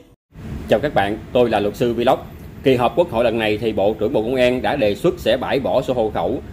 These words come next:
Việc này cũng nhận được sự đồng thuận từ người dân cũng như là đại đa số các vị đại biểu Quốc hội. Vì cũng chính cái sổ hộ khẩu này đã làm khó cho người dân rất là nhiều. Từ cái việc mà đăng ký tạm trú, làm giấy chứng minh nhân dân, làm giấy khai sinh, rồi hồ sơ xin cấp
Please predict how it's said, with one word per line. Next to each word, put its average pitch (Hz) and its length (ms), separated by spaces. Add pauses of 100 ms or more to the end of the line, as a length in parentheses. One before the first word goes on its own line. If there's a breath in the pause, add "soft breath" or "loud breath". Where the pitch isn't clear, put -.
(140)
Việc 120 260
này 113 180
cũng 147 220
nhận 113 180
được 110 160
sự 110 140
đồng 107 260
thuận 107 220
từ 113 160
người 104 160
dân 131 340
cũng 113 200
như 135 120
là 110 120
đại 101 240
đa 120 160
số 147 280
các - 180
vị 101 140
đại 95 120
biểu 101 120
Quốc 151 160
hội. 101 320 (340 loud breath)
Vì 117 120
cũng 135 200
chính 214 300
cái 214 100
sổ 165 120
hộ 123 140
khẩu 113 160
này 110 200
đã 107 180
làm 110 220 (100)
khó 156 260
cho 135 140
người 104 200
dân 113 200
rất 156 220
là 98 60
nhiều. 95 300 (320)
Từ 107 180
cái 147 160
việc 107 240
mà 101 60
đăng 113 200
ký 143 160
tạm 98 320
trú, 143 280
làm 92 260
giấy 120 120
chứng 156 260
minh 135 160
nhân 127 280
dân, 131 260
làm 92 220
giấy 123 120
khai 120 180
sinh, 139 340 (320 loud breath)
rồi 101 100
hồ 98 280
sơ 127 260
xin 135 180
cấp 147 160